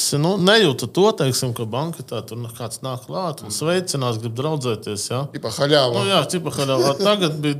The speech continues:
Speaker 1: diezgan uzkrītoši. Vat, vat tā tauta,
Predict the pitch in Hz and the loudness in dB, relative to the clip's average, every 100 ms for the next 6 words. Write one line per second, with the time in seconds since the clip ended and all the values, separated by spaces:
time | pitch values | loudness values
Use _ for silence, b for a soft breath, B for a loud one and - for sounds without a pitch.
0 | 135 147 165 143 156 175 - 107 107 98 | -6 -4 0 0 0 -2 -4 -6 -4 -6
1 | 110 113 113 135 139 139 139 139 B B | -6 -10 -10 -14 -6 0 0 0 B B
2 | - 180 233 196 175 | -4 2 2 2 0